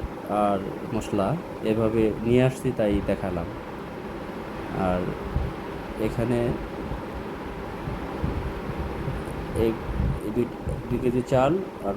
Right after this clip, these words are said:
মশলাটা ব্যবহার করব। বেস্তাটা একটু ভেজে নেবেন লাল করে, বেস্তা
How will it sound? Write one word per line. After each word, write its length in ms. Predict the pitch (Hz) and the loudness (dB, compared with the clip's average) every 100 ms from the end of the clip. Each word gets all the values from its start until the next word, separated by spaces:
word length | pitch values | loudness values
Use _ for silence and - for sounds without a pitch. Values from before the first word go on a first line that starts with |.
| 107 | -2
মশলাটা 320 | - 110 101 | -2 -2 0
ব্যবহার 220 | 101 98 90 | 0 0 0
করব। 140 | 90 107 | 2 0
বেস্তাটা 300 | - 120 120 | 2 2 2
একটু 180 | 117 - 117 180 - 107 | 2 2 2 2 -2 -2
ভেজে 240 | 107 113 113 | 0 0 2
নেবেন 240 | 117 117 113 - - - | 2 2 2 -2 -6 2
লাল 120 | 113 110 110 | 4 4 2
করে, 180 | 104 117 190 - - - - - - - - - - - - - - - - - - - | 2 2 0 -4 -10 -10 -10 -10 -10 -10 -10 -10 -10 -10 -8 -8 -8 -10 -8 -8 -6 -2
বেস্তা 300 | 107 - | -2 0